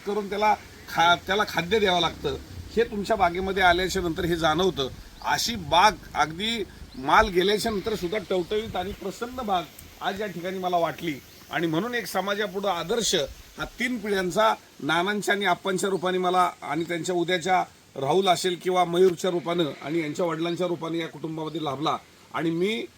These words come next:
तुम्हालाही सांगू इच्छितो, कधी तुम्हाला जर वेळ मिळाला तर संगमनेर तालुक्यामध्ये बोरबन गाव आहे की अनेक शेतकऱ्यांनी भेटी दिलेल्या आहेत आणि मी पण आवर्जून दुसऱ्यांदा मागच्या वर्षी भेट दिली होती,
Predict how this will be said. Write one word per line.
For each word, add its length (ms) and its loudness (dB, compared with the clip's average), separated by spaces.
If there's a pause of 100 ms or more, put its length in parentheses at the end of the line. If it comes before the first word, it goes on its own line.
(380)
तुम्हालाही 640 -2
सांगू 300 0
इच्छितो, 260 -4
कधी 280 -2
तुम्हाला 340 -2
जर 160 -2
वेळ 240 4
मिळाला 320 0
तर 140 -4
संगमनेर 640 -2 (440)
तालुक्यामध्ये 680 2
बोरबन 440 2
गाव 280 4
आहे 300 0
की 380 -10
अनेक 300 -2
शेतकऱ्यांनी 500 -2
भेटी 240 2
दिलेल्या 360 2
आहेत 240 -2
आणि 140 0
मी 120 0
पण 200 -2
आवर्जून 380 0
दुसऱ्यांदा 400 -4
मागच्या 340 0
वर्षी 200 -2
भेट 240 0
दिली 160 0
होती, 220 0